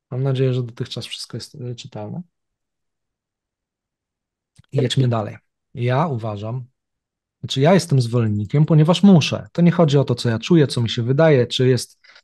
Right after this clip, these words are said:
zmiana para-, zła-, jak to się nazywa, złamanie paradygmatu, czy cokolwiek,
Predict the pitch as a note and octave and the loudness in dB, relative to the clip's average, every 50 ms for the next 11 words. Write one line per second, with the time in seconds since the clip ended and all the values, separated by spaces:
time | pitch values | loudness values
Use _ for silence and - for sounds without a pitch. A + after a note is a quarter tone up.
0 | _ _ - B2 A#2 C3+ D3 C#3 C3+ C3+ B2 - - B2 B2 B2+ C3 A#2+ A#2+ C3 | _ _ -6 -2 2 4 4 6 6 4 2 2 0 0 0 0 -2 0 0 0
1 | C3 C3 B2+ B2 B2 - - B2+ B2 A#2+ - - B2 A#2+ A2+ B2+ B2 C#3 C3 A2 | 0 0 -2 -6 -8 -10 -8 -8 -8 -6 -6 -6 -8 -8 -6 -6 -4 -4 -2 0
2 | B2+ C#3 C#3 C#3+ D3 C#3+ C#3 B2+ - B2 A2+ A2 A2 A2 A2+ A2+ C#3 D#3 E3 E3 | 0 2 4 4 4 4 2 2 0 -2 -4 -4 -4 -4 -2 0 0 2 0 0
3 | E3 - A2+ - - A2+ A2 G#2+ G#2 - - - - A#2 G#2+ G#2 G#2 B2 C#3 - | -2 -6 -8 -8 -8 -10 -10 -10 -10 -12 -12 -10 -8 -8 -8 -6 -6 -6 -8 -8
4 | _ | _